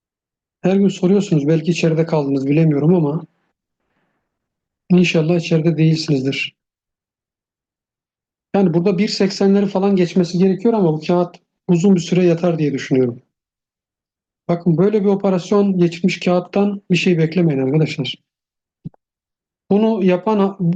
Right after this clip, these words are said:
ancak bak, şu hareketi yapan, şunu yapan kişi tekrar ben bir oyun oynayayım derse, yoksa zor, onu söyleyeyim. En az bir iki üç sene yatar bu kağıt.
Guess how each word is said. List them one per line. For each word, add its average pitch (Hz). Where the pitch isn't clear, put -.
ancak 202
bak, 160
şu 180
hareketi 185
yapan, 175
şunu 196
yapan 185
kişi 165
tekrar 175
ben 175
bir 175
oyun 180
oynayayım 170
derse, 156
yoksa 165
zor, 151
onu 151
söyleyeyim. 143
En 170
az 170
bir 170
iki 175
üç 165
sene 170
yatar 160
bu 127
kağıt. 123